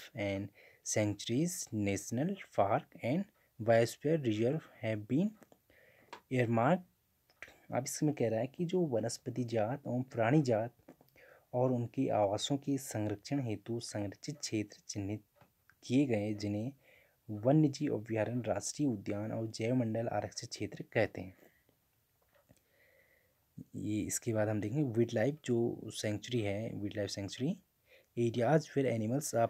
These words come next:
protected from any disturbance, जो disturbance to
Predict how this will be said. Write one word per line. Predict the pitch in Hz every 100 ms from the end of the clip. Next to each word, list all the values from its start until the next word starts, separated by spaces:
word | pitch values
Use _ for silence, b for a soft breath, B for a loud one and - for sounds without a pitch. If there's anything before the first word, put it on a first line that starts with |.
| -
protected | 107 101 98 - 143
from | - - 113 117 _ -
any | 151 160 120
disturbance, | 120 - 113 107 - - 107 139 165 - - _ _ - -
जो | 110 104 104
disturbance | 107 - 113 120 - - -
to | 110